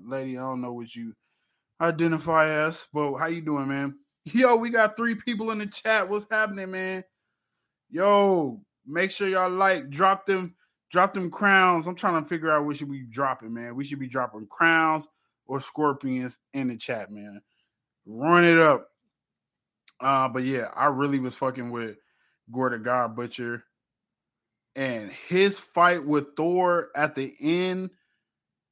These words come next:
was amazing. And I really love how Thor did it again. Just like he blessed, uh, oh, yeah, yeah. Shout out to you, man. I,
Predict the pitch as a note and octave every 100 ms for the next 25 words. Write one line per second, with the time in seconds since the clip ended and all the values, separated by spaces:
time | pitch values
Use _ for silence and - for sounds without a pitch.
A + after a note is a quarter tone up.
0 | _ _ _ - C#3 C#3 C3 - - C3+
1 | C3 B2+ C#3 D#3+ E3 D#3+ D#3+ D#3 C#3 C3
2 | C3+ B2+ A#2+ D#3 E3 D#3 B2+ C#3 D3+ D3
3 | C3 C#3+ B2+ A2 - D#3 D3+ D3 C#3 -
4 | _ G#2 G2+ D3 G3 G3+ F#3+ D#3 D3+ B2+
5 | G#2 E3 E3+ C#3+ G#2+ G#2 _ _ _ _
6 | C#3 F#3+ G3+ F#3 F3 G3 D#3+ G2+ C#3 D#3+
7 | F3+ F#3+ - _ _ _ _ _ _ _
8 | _ _ _ C#3+ C#3+ C3+ B2+ B2 A#2+ _
9 | _ _ _ _ _ _ _ _ _ _
10 | _ - D3+ D#3 D3 B2+ B2+ A#2+ D#3+ D#3+
11 | D#3 C#3+ C3 B2+ B2